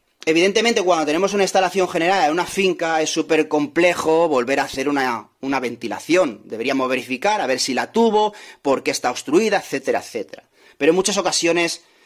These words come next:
no se puede actuar porque, porque sería muy complicado, muy costoso, pero realmente sería lo que habría que hacer. Vamos a ver diferentes métodos para evitar esa absorción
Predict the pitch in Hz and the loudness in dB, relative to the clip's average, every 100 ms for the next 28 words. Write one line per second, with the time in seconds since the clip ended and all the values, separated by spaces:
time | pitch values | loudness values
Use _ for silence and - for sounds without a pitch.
0 | _ 151 180 - 170 165 156 - 131 143 | _ 0 0 2 0 2 0 0 -4 -2
1 | 143 139 120 131 120 - _ _ _ _ | -2 -6 -6 -6 -6 -8 _ _ _ _
2 | _ - 123 - 151 196 208 175 151 143 | _ -10 -6 0 2 2 2 0 0 -2
3 | 170 170 143 143 113 - 147 117 117 120 | 0 0 -2 -4 -6 0 0 0 -6 -8
4 | 131 156 165 175 190 - 123 147 190 160 | -2 0 2 0 0 -2 -2 0 2 0
5 | 123 107 120 135 85 - - - _ _ | -2 -6 -2 -2 -4 -12 -16 -18 _ _
6 | _ _ _ _ 151 247 240 160 202 254 | _ _ _ _ 0 0 0 0 2 2
7 | 247 _ _ _ 139 208 208 165 220 196 | 0 _ _ _ -10 -4 -2 2 2 0
8 | - 123 104 - - - - _ 127 196 | -4 -6 -6 -12 -18 -20 -20 _ -4 0
9 | 269 247 233 233 _ _ - 226 185 135 | 2 2 0 -6 _ _ 0 0 0 -4
10 | 127 202 214 - 214 208 160 - 131 - | -2 -2 -2 -2 -2 0 -2 0 -2 2
11 | 226 233 | 2 2